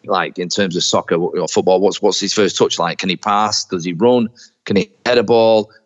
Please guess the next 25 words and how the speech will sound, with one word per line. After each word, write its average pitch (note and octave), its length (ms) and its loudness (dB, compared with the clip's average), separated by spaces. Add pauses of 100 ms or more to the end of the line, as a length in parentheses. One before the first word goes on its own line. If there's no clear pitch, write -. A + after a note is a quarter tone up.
How G#2+ 80 -2
many G#2 120 0
goals A#2+ 240 4
does A2+ 120 -4
he G#2+ 60 -4
score? A2 300 4
Does F#2 120 -8
he F2 60 -6
go G2 100 2
past F#2 280 -2 (460)
fullbacks? A#2+ 560 0
Can G2+ 120 -4
he F2 60 -4
put - 180 -6
crosses A2+ 400 -2
in?" A2 120 0 (280)
Nowadays, A2+ 440 0
it's, - 200 -6 (280)
"What's A#2+ 180 -2
he B2+ 60 2
like A2+ 220 -2
as G#2 80 -6
a G2 40 -4
human G#2 340 -2
being? F#2+ 260 0